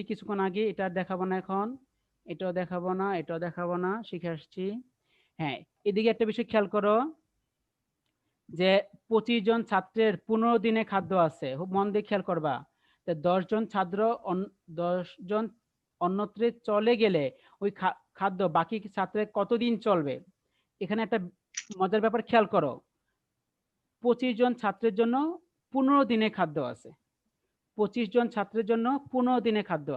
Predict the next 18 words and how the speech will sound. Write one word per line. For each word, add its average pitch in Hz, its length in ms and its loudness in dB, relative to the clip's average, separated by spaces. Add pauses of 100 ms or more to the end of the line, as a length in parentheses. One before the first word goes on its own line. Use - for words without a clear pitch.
আছে। - 180 -20 (520)
তাহলে 208 200 6 (720)
যদি 196 340 0 (800)
আমরা 190 320 2
এখান 226 260 0
থেকে 220 220 0 (880)
দশ 196 140 4 (140)
জন 226 100 4 (160)
চলে 233 260 6
গেছে, - 220 -6 (380)
তাহলে 196 240 2
আমরা 190 140 2
আগে 208 140 2 (100)
দশ 202 160 4
জন 196 160 0
বাদ 175 220 4
দিয়ে 175 200 0
দিই। 127 140 -10